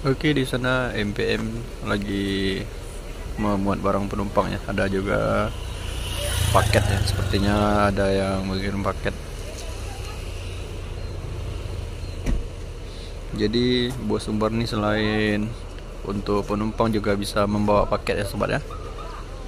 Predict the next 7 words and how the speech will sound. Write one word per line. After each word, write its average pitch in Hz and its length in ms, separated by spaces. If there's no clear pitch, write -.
Kalau 98 240
ada 107 480
yang 98 240
ingin 98 320
mengirimkan 98 560
paket 95 400
motor 107 560